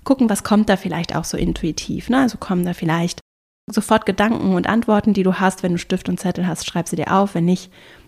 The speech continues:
dann ist es schon interessant, sie überhaupt erstmal im Kopf zu haben, ne? Und dann ist das auch schon eine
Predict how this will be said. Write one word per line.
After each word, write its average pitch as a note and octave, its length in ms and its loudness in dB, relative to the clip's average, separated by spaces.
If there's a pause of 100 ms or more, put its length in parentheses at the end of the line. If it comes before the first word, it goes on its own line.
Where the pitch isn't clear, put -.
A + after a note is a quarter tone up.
(120)
dann E3+ 400 2 (240)
ist - 160 -2
es A3+ 120 2
schon G#3 140 4
interessant, G#3 420 2
sie G3 80 4
überhaupt F3+ 260 2
erstmal E3 240 0
im D#3+ 60 -2
Kopf - 220 -4
zu - 200 0
haben, D3 240 -2
ne? A3+ 180 6
Und F3+ 260 0 (560)
dann E3+ 460 0
ist - 220 -6
das F3 160 0
auch F3 380 0
schon F3+ 360 2
eine E3 300 0